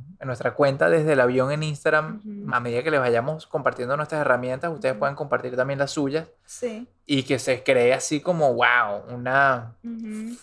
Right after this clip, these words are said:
Speaker 1: una base de datos de herramientas para luchar contra el crítico interno.
Speaker 2: Me encanta. Voy a hacer el post entonces sobre eso, que cuando promueva este episodio. Y voy a terminar con esa pregunta.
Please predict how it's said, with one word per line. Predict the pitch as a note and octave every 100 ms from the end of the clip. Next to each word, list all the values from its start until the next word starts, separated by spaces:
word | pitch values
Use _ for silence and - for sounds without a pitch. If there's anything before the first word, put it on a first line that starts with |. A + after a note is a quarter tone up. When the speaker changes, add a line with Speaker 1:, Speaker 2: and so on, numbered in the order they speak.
| D3+
Speaker 1:
una | C3
base | C3 C#3 E3
de | C3+
datos | A#2+ A#2+ D3
de | D3+
herramientas | D3 B2 B2 B2 B2 C3
para | D3 C3+ B2+
luchar | B2+ B2+ C3 B2
contra | - C#3+ C3+
el | B2+
crítico | - B2+ C3+ -
interno. | C3 C3 C3+ C3 C#3 -
Speaker 2:
Me | A3
encanta. | A3 A3+ B3 A3+ G#3 G3+
Voy | G3+
a | A3
hacer | A3+ C4+
el | C#4 B3
post | B3+ B3+ B3+
entonces | B3+ B3+ A#3+ A#3+ B3+ C#4+ - - -
sobre | - G#3+ G#3 G3 G#3+ G#3+
eso, | G3 G3+ C4+ - -
que |
cuando | A3 G#3 G3
promueva | G3 G3
este | G3 A#3+
episodio. | B3+ C#4+ C#4+ F4+ - _ -
Y | C4+
voy | C4
a |
terminar | A3 A#3+ A3
con | A3+
esa | A3 A3+
pregunta. | G#3+ G3+ D#3+ -